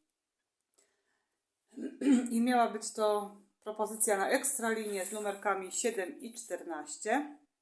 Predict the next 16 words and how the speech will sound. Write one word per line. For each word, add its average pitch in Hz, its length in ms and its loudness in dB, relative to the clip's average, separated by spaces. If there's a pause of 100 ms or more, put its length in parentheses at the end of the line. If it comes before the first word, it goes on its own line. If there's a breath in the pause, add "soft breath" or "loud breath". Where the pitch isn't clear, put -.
(180)
Takie 196 260 -10
numerki 175 460 -10
mam. 196 440 -4 (640 loud breath)
I 254 160 -2
miały 240 320 4
być 208 280 -4
jeszcze 208 320 -2
dwa 233 260 -2
numerki 202 520 -4
Paradiso. 196 680 -4 (580)
Niestety 214 540 -2
tej 240 180 -6
zdrabki 180 480 -8
nigdzie 190 420 -8
nie 285 160 0
ma. - 220 -12